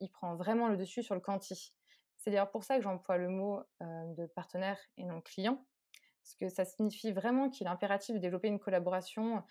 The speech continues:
sur le schéma gagnant-gagnant, c'est-à-dire que chaque partie doit trouver son compte. Et si jamais on sent des fois que la balance n'est pas égalitaire, bah, faut pas hésiter à se poser, en fait, pour trouver une solution,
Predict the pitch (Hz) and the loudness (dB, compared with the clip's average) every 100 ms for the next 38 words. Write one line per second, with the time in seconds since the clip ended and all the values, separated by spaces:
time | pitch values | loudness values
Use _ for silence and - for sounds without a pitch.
0 | _ - 185 180 - 196 208 196 196 196 | _ -6 -2 0 0 2 2 4 6 6
1 | 214 208 190 185 233 262 - _ - _ | 6 6 6 6 4 4 0 _ -20 _
2 | - 185 180 180 262 262 226 226 196 - | -4 -2 -2 -2 -2 -2 -4 2 2 2
3 | 190 190 - 160 240 - - - _ _ | 0 0 -2 -4 -4 -4 -12 -20 _ _
4 | _ _ _ _ 196 - 202 233 285 269 | _ _ _ _ -6 -2 0 4 4 2
5 | 247 269 247 254 254 233 202 214 - 190 | 2 2 2 2 0 2 2 0 -2 2
6 | 202 208 196 185 240 254 254 - _ _ | 2 4 0 0 0 0 -2 -14 _ _
7 | _ 165 165 175 202 190 180 220 170 - | _ -6 -4 0 0 0 0 -2 -2 -4
8 | 202 185 202 208 180 208 202 175 - 180 | -4 0 0 0 0 -4 -2 -10 -6 -6
9 | 175 180 170 - 240 | -4 -6 -6 -2 -2